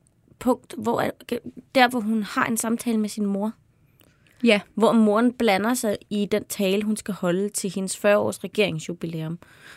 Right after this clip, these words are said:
Speaker 1: Hvor hun næsten bryder sammen
Speaker 2: Ja, det er
Speaker 1: af at
Speaker 2: rigtigt.
Speaker 1: få skæld ud af sin egen mor.
Speaker 2: Ja.
Speaker 1: Og der kan man bare sådan, øh, øh, der, der sker der noget menneskeligt ved hende.
Speaker 2: Ja, det er faktisk rigtigt.
Speaker 1: Øhm.
Speaker 2: Det er der, hvor hun også siger, at hun, hun har,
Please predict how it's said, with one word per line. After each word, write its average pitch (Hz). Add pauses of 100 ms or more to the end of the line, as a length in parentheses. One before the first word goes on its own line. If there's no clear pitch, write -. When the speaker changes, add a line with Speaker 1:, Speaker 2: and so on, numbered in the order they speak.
(200)
Speaker 1:
Hvor 214
hun 196
næsten 202
bryder 202
sammen 202
Speaker 2:
Ja, 202
det 262
er -
Speaker 1:
af -
at 190
Speaker 2:
rigtigt. 202
Speaker 1:
få 226
skæld 208
ud 190
af 226
sin 196
egen 185
mor. 175
Speaker 2:
Ja. 196 (540)
Speaker 1:
Og -
der 233
kan 240
man 220
bare 214
sådan, 226
øh, 196 (240)
øh, 190 (520)
der, 254 (160)
der 254
sker 262
der 220
noget 196
menneskeligt 202
ved 196
hende. 202 (120)
Speaker 2:
Ja, 202 (200)
det 240
er 233
faktisk 202
rigtigt. 180
Speaker 1:
Øhm. 185
Speaker 2:
Det 196
er 180
der, 208
hvor 208
hun 208
også 196
siger, 208 (500)
at 196
hun, 185 (140)
hun 190
har, 180